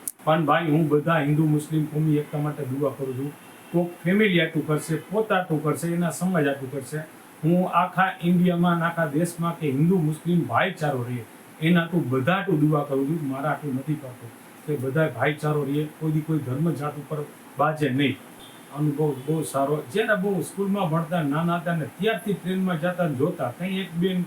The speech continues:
છોકરા લઈને જતા, તેમ દેખાડતા, રાડું પાડતો ટ્રેનમાં, ટ્રેનમાં છૂક છૂક છૂક છૂક કરતો,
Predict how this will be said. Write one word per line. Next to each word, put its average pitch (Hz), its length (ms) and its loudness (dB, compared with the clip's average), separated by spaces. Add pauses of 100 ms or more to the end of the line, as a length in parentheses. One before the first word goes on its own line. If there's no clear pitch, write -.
(120)
છોકરા 180 280 -4
લઈને 160 220 -2
જતા, 165 320 -4 (440)
તેમ 170 140 0 (160)
દેખાડતા, 165 480 2
રાડું 160 260 0
પાડતો 147 300 0
ટ્રેનમાં, 147 400 0 (300)
ટ્રેનમાં 160 420 2
છૂક 180 180 -2
છૂક 170 200 -2
છૂક 175 160 0
છૂક 156 160 2
કરતો, 165 240 -4